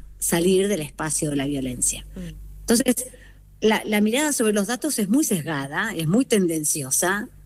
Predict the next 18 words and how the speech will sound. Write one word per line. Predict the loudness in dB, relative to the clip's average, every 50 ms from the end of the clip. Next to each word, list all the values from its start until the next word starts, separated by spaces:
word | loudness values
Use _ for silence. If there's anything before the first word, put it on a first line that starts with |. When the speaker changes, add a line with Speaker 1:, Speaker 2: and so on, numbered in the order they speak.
| -12 -2
Speaker 1:
y | 2 2 4 4 4
se | 4 4 2
hace | 2 2 0 -2 0
con | 0 0 0 2
una, | 2 2 2 2 2 2 2 0 0 -2 -4 -6 -10 -14 -16 -18 -18 -18 -20 -20 -20 -20 -20 -20 -20 -20 -18 -8
un, | -4 -2 -2 -2
un | 0 -2 0
preconcepto | 2 2 2 4 2 2 2 2 0 -2 0 0 0
anterior | 0 2 2 0 0 2 2 2 0 0 -4 -4
que | -2 0 0 2 2 0
es | -2 -4 -6 -10 -16 -20 -20 -20 -20 -20 -20 -20 -20 -20 -20 -16 -6 -2
todo | 0 2 2 2 2
esto | 2 0 -2 -4 -6 -4 -2 0 0 0 0 -2
es | -2 -2 -2 0 0 0 0 2
irrelevante. | 2 2 0 0 0 0 2 2 2 2 2 2 0 0 0 -2 -6 -8 -12
Speaker 2:
Mm. | -12 -12 -12 -12 -14 -14 -16 -16 -14 -14 -12 -12 -12 -12 -12 -10 -6 -2
Natalia, | -2 -2 0 0 0 0 0 0
consul-, | 0 0 0 0 0 -2 -2 -4